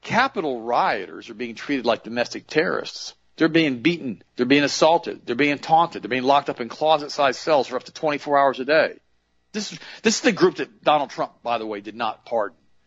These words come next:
Suspects connected to the January sixth storming of the Capitol are basically being mistreated,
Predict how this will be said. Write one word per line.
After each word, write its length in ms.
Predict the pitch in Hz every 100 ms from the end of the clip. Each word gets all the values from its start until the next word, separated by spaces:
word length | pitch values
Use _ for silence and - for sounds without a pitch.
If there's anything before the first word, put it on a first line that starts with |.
| _ _ _ _ _ _
Suspects 580 | - - 208 - 117 -
connected 400 | - 143 131 120
to 100 | 117
the 80 | 110
January 400 | 117 131 127 113
sixth 240 | - 101
storming 320 | - 139 120
of 60 | 101
the 60 | 104
Capitol 520 | 151 147 127 120 - _ _ -
are 320 | 139 143 131 _ _ _ -
basically 400 | 147 185 127 127
being 360 | 113 135 131 127
mistreated, 640 | 151 - 185 220 85